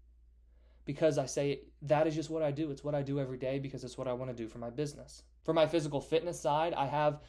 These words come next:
the exercises that I do every day, whether it's running, swimming, weightlifting. I know that I'm gonna do that every single day. I'm gonna exercise every day. So then you start thinking about when you're trying to plan out your days,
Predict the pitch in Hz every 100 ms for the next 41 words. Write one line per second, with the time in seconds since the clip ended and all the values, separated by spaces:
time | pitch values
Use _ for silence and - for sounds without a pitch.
0 | - - 170 175 175 143 131 127 123 117
1 | 110 120 107 120 127 - - 135 139 131
2 | 123 131 147 139 120 117 - 139 147 143
3 | 123 120 143 220 240 - - 147 - -
4 | - - - - - 143 143 156 147 131
5 | 131 160 160 156 151 123 151 180 113 -
6 | 135 139 156 143 135 139 127 123 - 151
7 | 180 147 120 120 113 113 - - - -
8 | _ - - - - - - - - -
9 | 151 147 147 139 139 - - 208 220 147
10 | 127 120 135 131 123 120 156 151 139 -
11 | 151 139 131 123 120 175 160 123 143